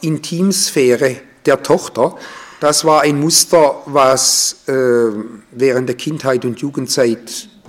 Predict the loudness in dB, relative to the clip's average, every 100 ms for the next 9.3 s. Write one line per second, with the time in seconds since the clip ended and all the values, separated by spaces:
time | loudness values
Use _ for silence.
0 | -8 -4 -2 -2 -4 -2 -4 -4 -6 -4
1 | -2 -2 -4 -8 -6 -6 -6 -4 -6 -6
2 | -16 -20 -20 _ 0 2 2 0 2 2
3 | 4 2 2 0 -2 -8 -20 _ -20 -20
4 | -20 _ _ _ _ 0 2 2 -2 -8
5 | -6 -4 0 0 0 0 2 2 0 -4
6 | -2 -4 -2 2 2 0 -4 -6 -6 -8
7 | -8 -8 -6 -6 -6 -6 -4 -2 -2 -4
8 | -8 -10 -6 -4 -4 -4 -4 -4 -2 0
9 | 0 -4 -8